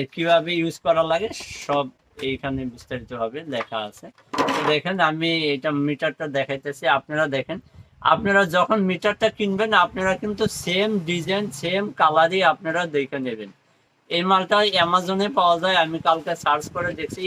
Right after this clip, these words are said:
Amazon-এ এটা রেট আছে আপনার তেরোশো পঞ্চাশ টাকা বা বিশ টাকা, এরকম রেট আমি দেখছি Amazon-এ। কিন্তু আমি যখন দোকান থেকে কিনতে গেলাম, তখন আমি এই মালটা আটশো পঞ্চাশ টাকায় পেয়ে গেছি। তো দেখেন, Amazon-এ হয়তো এমন কি হইতে পারে যে আপনার হয়তো অনেকগুলা,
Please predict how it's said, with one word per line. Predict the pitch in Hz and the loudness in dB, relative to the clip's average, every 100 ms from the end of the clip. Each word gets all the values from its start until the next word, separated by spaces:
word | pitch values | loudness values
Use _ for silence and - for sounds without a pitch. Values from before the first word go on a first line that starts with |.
| 165 | 0
Amazon-এ | 160 156 170 170 | 0 -4 -4 -4
এটা | 156 165 160 | -2 0 0
রেট | 156 160 165 | 0 -4 -2
আছে | 160 170 | -2 0
আপনার | 160 160 170 - | -2 -2 -16 -2
তেরোশো | 170 160 147 175 185 185 - | 0 0 -4 -2 0 0 0
পঞ্চাশ | 165 165 - 160 | 0 0 -2 -4
টাকা | - 156 | -4 -4
বা | 165 170 | 0 -2
বিশ | 147 156 - | -2 -12 -8
টাকা, | 156 151 | -8 -6
এরকম | 175 139 - 139 | -4 -6 -8 -10
রেট | 127 123 131 | -8 -6 -6
আমি | 127 123 | -8 -10
দেখছি | 120 - 113 113 | -12 -12 -8 -6
Amazon-এ। | 110 104 98 98 _ _ _ _ _ | -6 -12 -16 -20 _ _ _ _ _
কিন্তু | 165 165 175 | -12 -4 0
আমি | 165 175 | 0 0
যখন | 165 165 190 180 | 0 0 0 -6
দোকান | 160 160 170 | -6 -2 -2
থেকে | 156 180 | -2 -8
কিনতে | 165 175 165 185 175 156 | -8 -10 -8 -6 -4 -4
গেলাম, | 143 165 285 | -2 -2 -2
তখন | - 147 147 | -4 -4 -2
আমি | 143 139 139 | -2 -2 -2
এই | 139 | -2
মালটা | 139 131 147 | -2 0 0
আটশো | 135 131 - 147 | 0 0 -6 -10
পঞ্চাশ | 160 151 139 - | -6 -8 -8 -10
টাকায় | 131 143 165 | -8 -8 -8
পেয়ে | 139 117 | -8 -8
গেছি। | 92 - _ _ _ _ _ _ _ _ _ _ _ _ _ _ _ - | -8 -16 _ _ _ _ _ _ _ _ _ _ _ _ _ _ _ -10
তো | 160 | -2
দেখেন, | 151 180 190 | 0 0 -2
Amazon-এ | 175 165 196 208 214 | 0 0 -2 -2 2
হয়তো | 208 202 214 | 4 2 2
এমন | 202 175 180 196 | 2 2 2 -2
কি | 220 | 2
হইতে | 208 170 165 196 | 2 2 0 0
পারে | 190 202 196 | 2 2 0
যে | 190 | 2
আপনার | 180 175 190 185 | 4 2 0 2
হয়তো | 175 175 190 185 | 2 2 0 4
অনেকগুলা, | 165 156 165 160 180 180 170 | 4 4 -2 -4 0 4 2